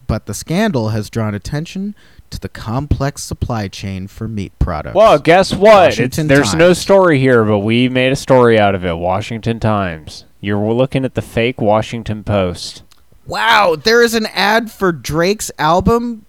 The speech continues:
Speaker 1: i-, but it's the one where it's his profile in front of the clouds.
Speaker 2: Of course there is.
Speaker 1: That's like, that's like four years old or something, right?
Speaker 2: Yeah. That's how,
Speaker 1: Is
Speaker 2: that's
Speaker 1: this,
Speaker 2: how the
Speaker 1: is the
Speaker 2: sites
Speaker 1: Washington
Speaker 2: operate.
Speaker 1: Times,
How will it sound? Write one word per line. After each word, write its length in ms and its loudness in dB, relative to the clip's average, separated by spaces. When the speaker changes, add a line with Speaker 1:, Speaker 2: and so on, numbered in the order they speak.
Speaker 1:
i-, 60 -4
but 180 2
it's 180 -4
the 80 -2
one 300 0
where 360 -2
it's 200 -8
his 140 -8
profile 640 0
in 100 -2
front 260 -6
of 60 -4
the 80 -6
clouds. 540 -4
Speaker 2:
Of 40 -10
course 280 -8
there 360 -10
is. 200 -14
Speaker 1:
That's 220 -2
like, 240 0
that's 160 -4
like 140 -2
four 320 0
years 320 -2
old 320 2
or 120 2
something, 480 -2
right? 200 0
Speaker 2:
Yeah. 280 0
That's 260 -6
how, 560 2
Speaker 1:
Is 180 -2
Speaker 2:
that's 220 0
Speaker 1:
this, 120 -2
Speaker 2:
how 260 2
the 80 -2
Speaker 1:
is 200 0
the 80 0
Speaker 2:
sites 40 0
Speaker 1:
Washington 300 2
Speaker 2:
operate. 120 2
Speaker 1:
Times, 440 0